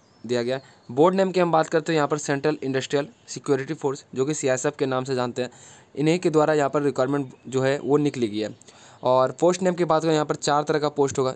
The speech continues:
जीडी कांस्टेबल, हेड कांस्टेबल, असिस्टेंट सब इंस्पेक्टर और सब इंस्पेक्टर। अब बात करते हैं एप्लीकेशन मोड की, तो ऑनलाइन होने वाली है। जॉब कैटेगरीज की डिफेंस की जॉब होगी,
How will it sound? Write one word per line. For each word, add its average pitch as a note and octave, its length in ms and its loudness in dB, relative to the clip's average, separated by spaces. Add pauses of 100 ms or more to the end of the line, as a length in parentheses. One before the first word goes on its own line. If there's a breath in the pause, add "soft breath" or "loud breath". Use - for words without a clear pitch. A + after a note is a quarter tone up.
जीडी B2 300 -4
कांस्टेबल, C3+ 440 -2
हेड C3+ 200 0
कांस्टेबल, C#3+ 380 -2 (100)
असिस्टेंट E3 400 -2
सब D#3 240 -4
इंस्पेक्टर D3+ 400 -2
और C3 160 -4
सब C#3 280 -2
इंस्पेक्टर। A2+ 480 -10 (500 loud breath)
अब D#3 120 -4
बात F3 200 0
करते F3+ 220 0
हैं E3+ 60 0
एप्लीकेशन D#3+ 380 0
मोड D3 260 2
की, D#3+ 100 -4
तो D3+ 100 -4
ऑनलाइन D3+ 400 0
होने D3 140 2
वाली C#3 200 2
है। C#3 100 4
जॉब C3 200 -2
कैटेगरीज C#3+ 380 -2
की C#3+ 100 -2
डिफेंस C#3 360 -2
की D#3 100 -6
जॉब C#3 160 0
होगी, C#3 200 -2